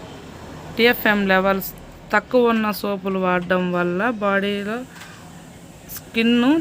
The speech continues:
తెల్లగా అయిపోవడం, రఫ్గా అయిపోవడం అలా జరుగుతుంది. ఈ టీఎఫ్ఎం వాల్యూస్ సెవెంటీ ఫైవ్, సెవెంటీ సిక్స్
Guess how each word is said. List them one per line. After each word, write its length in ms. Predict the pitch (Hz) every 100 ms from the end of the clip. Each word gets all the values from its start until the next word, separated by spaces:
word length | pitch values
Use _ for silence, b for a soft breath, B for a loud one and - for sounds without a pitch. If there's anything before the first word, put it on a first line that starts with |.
| 285
తెల్లగా 360 | 208 208 208 202
అయిపోవడం, 500 | 190 190 185 185 196 190
రఫ్గా 360 | 190 - 190 196 185
అయిపోవడం 540 | 180 180 180 180 196 254 - - - - - - - - - - 202
అలా 140 | 202 185
జరుగుతుంది. 720 | 190 190 196 202 190 185 226 302 - - - - - -
ఈ 20 | 214 -
టీఎఫ్ఎం 500 | 233 247 247 233 220 202
వాల్యూస్ 580 | 196 196 196 190 - 254 330 -
సెవెంటీ 400 | 208 202 214 226 208
ఫైవ్, 220 | 214 208 254 -
సెవెంటీ 460 | 202 196 214 214 214 208
సిక్స్ 260 | - 202